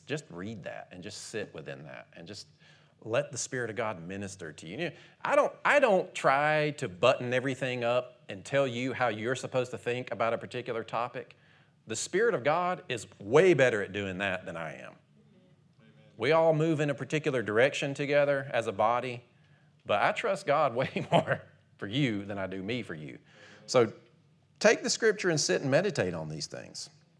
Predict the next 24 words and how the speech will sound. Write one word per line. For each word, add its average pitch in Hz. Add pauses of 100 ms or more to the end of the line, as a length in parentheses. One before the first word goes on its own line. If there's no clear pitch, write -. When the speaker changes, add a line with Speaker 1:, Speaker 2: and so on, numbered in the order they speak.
(1160)
Speaker 1:
So 147
here's 254
where 233
he 196
starts 175
kind 165
of 139
talking 151
about 110
what 117
kind 117
of 95
beings 95
we 82
are. 80
"But 110
we 196
have 170
this 175
treasure 87 (1160)
in 160
jars 156
of 160
clay 107